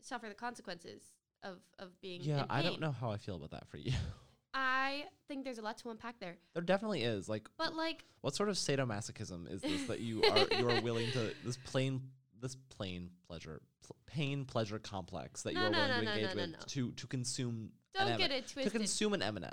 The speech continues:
Speaker 1: No, because that's exactly what it is. It's the M and M's. I love M and M's. They are the thing that does it for me. And they are also, because, like, the Hershey's type of chocolate is objectively, like, the worst one.
Speaker 2: It's
Speaker 1: Like,
Speaker 2: not
Speaker 1: it
Speaker 2: good.
Speaker 1: hurts my mouth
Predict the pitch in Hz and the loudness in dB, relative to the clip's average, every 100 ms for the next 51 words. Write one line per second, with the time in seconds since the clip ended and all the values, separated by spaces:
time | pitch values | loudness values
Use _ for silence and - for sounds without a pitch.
0 | - 302 381 269 320 359 330 359 269 277 | -6 6 8 8 2 4 4 4 4 4
1 | 294 262 269 269 269 - 339 - 339 262 | 6 6 6 6 0 0 0 0 2 2
2 | 247 220 208 208 - - - 302 285 285 | 2 -2 -4 -8 -14 -4 8 10 10 8
3 | 285 285 - 262 262 254 254 240 233 214 | 6 0 -8 -10 -6 -2 6 8 8 6
4 | 220 214 202 190 185 185 _ _ _ 277 | 2 2 -2 -2 -6 -12 _ _ _ 0
5 | 320 392 277 285 262 269 302 294 240 240 | 2 4 4 2 0 0 0 0 0 -2
6 | 233 233 233 220 202 196 _ _ _ _ | -2 -8 -6 -4 -6 -10 _ _ _ _
7 | 277 277 - 277 285 277 - 247 269 - | -2 -2 -6 -2 0 0 2 0 0 -2
8 | 320 - 311 311 330 320 - _ _ 262 | -4 -4 -6 -4 -4 -6 -6 _ _ -10
9 | 269 269 277 359 359 349 262 240 247 233 | -4 -4 -2 -2 -4 -6 -8 -6 -8 -6
10 | 202 208 254 269 - _ _ _ 277 254 | -4 -4 -6 -8 -12 _ _ _ -10 -6
11 | 254 214 226 220 262 262 285 294 - 240 | -6 -4 -4 -4 -8 -6 -6 -6 -8 -8
12 | 220 - _ _ _ _ 226 208 185 - | -8 -14 _ _ _ _ -6 -4 -6 -6
13 | 180 170 - _ 160 226 143 - 104 269 | -8 -10 -14 _ -4 0 2 2 2 0
14 | 285 311 285 233 226 | 0 -2 -2 -2 -4